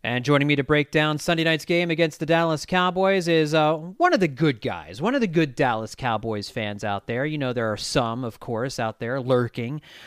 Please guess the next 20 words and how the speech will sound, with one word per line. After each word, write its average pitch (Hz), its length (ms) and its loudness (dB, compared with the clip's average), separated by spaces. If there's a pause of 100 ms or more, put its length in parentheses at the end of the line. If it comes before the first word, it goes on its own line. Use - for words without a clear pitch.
(140)
Uh, 120 260 2
one 170 220 4
of 214 40 4
the 220 60 6
guys 202 300 8
that, 175 220 2 (260)
uh, 135 60 2
you 147 240 0
love 202 200 6
reading 190 240 4
at 143 100 -2
blogging 160 360 2
the 151 80 0
boys 156 300 2
dot 143 220 2
com, 156 300 0
and 143 80 -2
you 147 120 2
hear 214 200 2
him, 233 240 2